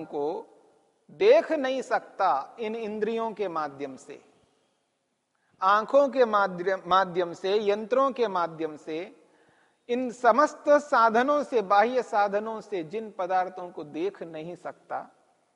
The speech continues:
ऐसे पदार्थों को देखने का जो माध्यम है योग, उस योग के माध्यम से अब देखा जा रहा है, प्रत्यक्ष किया जा रहा है, साक्षात्कार किया जा रहा है।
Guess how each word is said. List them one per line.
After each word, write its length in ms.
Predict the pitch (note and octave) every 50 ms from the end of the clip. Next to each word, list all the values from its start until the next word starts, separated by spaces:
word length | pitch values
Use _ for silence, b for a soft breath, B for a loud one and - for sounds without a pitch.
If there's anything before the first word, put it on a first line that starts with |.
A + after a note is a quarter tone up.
| _ _ _ _ _ _ _ _ _ _ _ -
ऐसे 320 | F#3 F#3 F3+ F3+ G3+ F#3
पदार्थों 680 | - - E3 D#3+ E3 F3 F3+ F3 - - F3 E3 D#3+
को 240 | - - D#3 D3 D3 C#3
देखने 540 | C#3 E3 F#3+ F#3+ F#3+ - G3 F#3+ G3 G3 F3
का 180 | - E3+ D3 D3+ D3 - - C#3+
जो 180 | B2+ D3+ C#3+ C3
माध्यम 580 | C3+ D3 E3+ G3+ G#3+ G3+ F#3 A3+ D4 C#4 A#3+
है 160 | F3 E3 D#3
योग, 400 | D3+ C#3 D3+ E3+ F3 D3 B2+ - - - _ _ _ _ _ -
उस 160 | A#3 - A3+
योग 320 | G3 F3+ F#3+ G3+ G3 -
के 100 | G#3+ F#3 E3
माध्यम 440 | D#3+ D#3 D3+ D#3 D#3 D#3 D3 C#3+
से 300 | C3+ - C#3+ C3 C3 - - _ _ _ _ _ _ _ _ -
अब 180 | D#3+ D3+ C#3+ C#3+
देखा 340 | D#3+ E3+ E3+ - - F3+ D#3
जा 180 | D3 C#3 C3
रहा 140 | C3 C3 B2
है, 240 | A#2 - - _ _ _ _ _ _ _ _ _ _ _ _ _ _ _ _ _ _ _ _ _ _ _ _ _ _ _ _ _ _ _ -
प्रत्यक्ष 540 | G#3+ G#3 G#3 - - B3 A#3+ - - -
किया 320 | A3 - F3+ F3 D#3+ D3 D3
जा 200 | C#3 C#3+ C3+ B2+
रहा 100 | C#3 D3+
है, 420 | E3+ G3 A#3 - - _ _ _ _ -
साक्षात्कार 960 | - A3 G3 G3 - - - - C4 C4 C4 C4 - - B3+ B3+ B3+ A#3+ A#3
किया 300 | B3 A3+ G3+ F3+ D#3+ D3+
जा 200 | C#3 C3+ B2+ B2+
रहा 120 | D3 C#3+
है। 120 | C3+ -